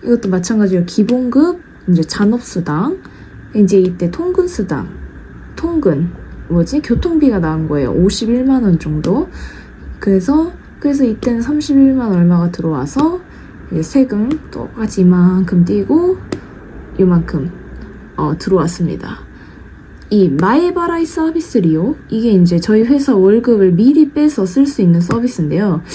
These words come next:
아, 제가 이때 빼서 썼었나 봐요. <laughs> 그래서 이때 삼만 엔을 빼서 이만큼. 이거, 이거는, 이거 빼면 이제 원래 들어오는 돈은 이십칠만 엔이어야 되는 거죠.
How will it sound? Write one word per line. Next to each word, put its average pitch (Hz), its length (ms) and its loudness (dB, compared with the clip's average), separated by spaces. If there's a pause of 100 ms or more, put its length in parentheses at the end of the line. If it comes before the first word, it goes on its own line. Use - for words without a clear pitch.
(220)
아, 214 80 -4
제가 208 220 0
이때 180 340 0
빼서 277 320 0
썼었나 269 540 -2
봐요. 180 500 2 (200)
<laughs> - 180 -20
그래서 196 160 2
이때 190 280 2
삼만 294 480 0
엔을 262 360 -2
빼서 349 400 -6 (280)
이만큼. 185 520 -2 (260)
이거, 302 260 4
이거는, 240 800 0
이거 226 220 -4
빼면 302 480 0
이제 226 140 0
원래 190 260 4
들어오는 196 460 2
돈은 262 600 0
이십칠만 269 760 -2
엔이어야 165 640 2
되는 156 220 -4
거죠. 180 360 -4